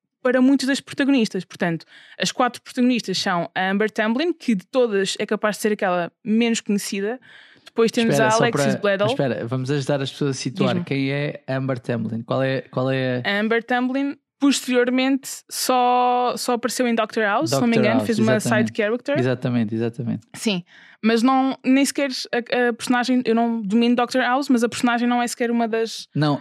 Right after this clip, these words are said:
Speaker 1: ah, principais.
Speaker 2: Eu posso dizer-te até que era, era, ela era um pequeno gênio que,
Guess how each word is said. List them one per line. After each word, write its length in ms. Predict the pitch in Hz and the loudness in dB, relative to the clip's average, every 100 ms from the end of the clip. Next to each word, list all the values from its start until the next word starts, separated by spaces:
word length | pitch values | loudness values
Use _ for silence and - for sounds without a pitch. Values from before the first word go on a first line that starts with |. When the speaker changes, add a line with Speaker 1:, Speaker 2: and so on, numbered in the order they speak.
| - | -2
Speaker 1:
ah, 160 | 202 196 | -2 -2
principais. 580 | 185 247 - 226 - 170 | 0 0 2 0 -2 0
Speaker 2:
Eu 40 | |
posso 180 | 151 143 | 0 0
dizer-te 420 | 156 135 156 147 | -2 0 -2 -2
até 180 | 135 147 | -4 -4
que 160 | 131 135 | -2 -2
era, 340 | 131 127 - | -2 -2 -4
era, 520 | - 123 127 120 - - | -6 -4 -2 -4 -6 -6
ela 200 | 127 131 | -4 -2
era 140 | 139 143 | -2 -2
um 80 | |
pequeno 320 | 135 - 156 156 | -6 -4 -2 -2
gênio 520 | 135 147 139 131 123 _ _ _ _ - | -2 -2 -2 -4 -6 _ _ _ _ -14
que, 640 | - 123 123 120 117 - | -4 -2 0 -2 -2 -6